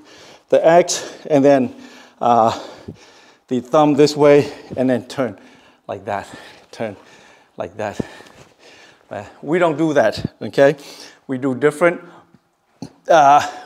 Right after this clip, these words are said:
realistically, if you get into a fight, you don't have time for this. That's just, that's just reality. If you get into a fight, it's more of someone punches you quick and you go that way. You go that way.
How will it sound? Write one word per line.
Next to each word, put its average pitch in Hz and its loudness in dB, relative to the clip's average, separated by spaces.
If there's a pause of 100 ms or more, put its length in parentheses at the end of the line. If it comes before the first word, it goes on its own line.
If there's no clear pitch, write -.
realistically, 190 2 (380)
if 143 -2
you 185 -2
get 214 2
into 190 -2
a 135 -2
fight, 151 2 (920)
you 151 -2
don't 151 2
have 143 0
time 139 -2 (360)
for 127 0
this. 120 -2 (800)
That's 156 2
just, - -4 (220)
that's 156 0
just - -8 (440)
reality. 135 0 (760)
If 139 -4
you 165 -2
get 180 2
into 170 -2
a 147 2
fight, 156 0 (140)
it's 143 -6
more 151 6
of - -12
someone 156 0
punches 156 -4
you 147 -4
quick 220 -2
and 165 -2
you 135 0
go 143 4
that 131 4
way. 110 -6 (540)
You 139 -6
go 139 2
that 127 2
way. 104 -6